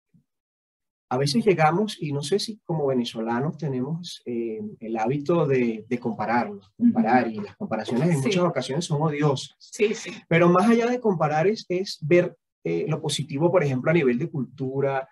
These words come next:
Speaker 1: a nivel de comida, eh, las personas, eh, nosotros, eh, yo me di cuenta de que yo era de costa en, en Venezuela, que fue donde vine a ver la, la,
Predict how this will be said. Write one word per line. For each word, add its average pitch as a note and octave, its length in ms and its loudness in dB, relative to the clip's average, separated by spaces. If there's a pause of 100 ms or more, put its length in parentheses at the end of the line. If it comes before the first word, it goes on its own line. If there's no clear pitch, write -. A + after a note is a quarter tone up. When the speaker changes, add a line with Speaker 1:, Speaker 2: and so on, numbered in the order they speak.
(180)
Speaker 1:
a B2+ 60 -2
nivel A#2+ 280 2
de B2 120 0
comida, C3 920 2 (240)
eh, A#2+ 320 0
las - 160 -4
personas, C#3 1080 0
eh, A2 100 -6
nosotros, A#2 500 -10 (400)
eh, G2 320 -12 (100)
yo A#2+ 260 -2
me D3 140 2
di C#3+ 100 -2
cuenta D3 340 2
de E3+ 120 4
que A2+ 140 -4
yo A2+ 80 -4
era B2 120 0
de C3+ 120 0
costa C3 380 -4
en, A2 180 -4
en A2 120 -10
Venezuela, A2 540 -2
que - 100 -12
fue C3+ 140 -4
donde D3 160 2
vine A2+ 160 0
a B2 40 0
ver C#3 120 2
la, C#3+ 180 -2
la, A2+ 240 -2